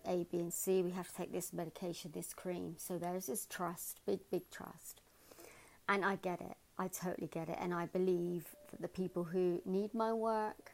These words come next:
are ready for my work, are ready to free themselves from rosacea lifestyle, then they will find me.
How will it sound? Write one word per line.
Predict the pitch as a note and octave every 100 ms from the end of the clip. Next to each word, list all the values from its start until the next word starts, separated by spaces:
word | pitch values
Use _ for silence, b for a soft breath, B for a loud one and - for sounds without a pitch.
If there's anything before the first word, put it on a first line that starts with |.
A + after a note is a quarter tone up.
| -
are | D#3+
ready | E3 G3+ G#3+
for | A#3
my | G#3+ G#3+
work, | G#3 G#3 A3+ - F#3
are | E3
ready | F3 F3
to | E3+ F3+
free | - C#4
themselves | A#3 G3 - F#3 E3+
from | F3+ F3
rosacea | F3 - F3+ - E3+
lifestyle, | E3 E3 - E3+ E3 E3 F3 B B B B -
then | F#3
they | F#3
will | F#3
find | F#3+ C4+ C4 A#3
me. | D#3 C#3+